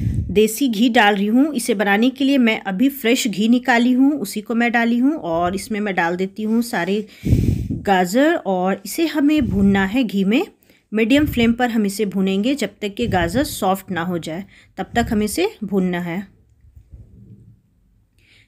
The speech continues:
ये देखिए भूनकर बिल्कुल सॉफ्ट हो गया है और ये बिल्कुल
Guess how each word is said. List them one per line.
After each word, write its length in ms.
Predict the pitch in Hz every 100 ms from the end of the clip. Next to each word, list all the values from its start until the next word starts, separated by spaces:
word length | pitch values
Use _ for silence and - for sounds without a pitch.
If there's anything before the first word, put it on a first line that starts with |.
| _
ये 80 | 233
देखिए 280 | 247 247 285
भूनकर 440 | 202 233 254 277 226
बिल्कुल 340 | 214 - 262
सॉफ्ट 440 | 254 226 196 226 285
हो 100 | 240
गया 180 | 226 220
है 120 | 247
और 100 | 240
ये 80 | 226
बिल्कुल 360 | 208 196 262